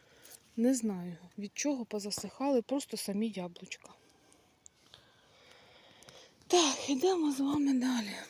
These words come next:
Це в мене петрушки. А, комарі ж кусючі.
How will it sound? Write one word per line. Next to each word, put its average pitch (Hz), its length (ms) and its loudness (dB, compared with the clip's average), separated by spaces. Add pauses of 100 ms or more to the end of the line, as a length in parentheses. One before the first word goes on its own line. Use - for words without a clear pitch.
(460)
Це - 180 -12
в 320 60 -4
мене 208 200 -4
петрушки. 359 640 -6 (1200)
А, 339 160 -2
комарі 277 420 6
ж - 100 -4
кусючі. 208 480 -10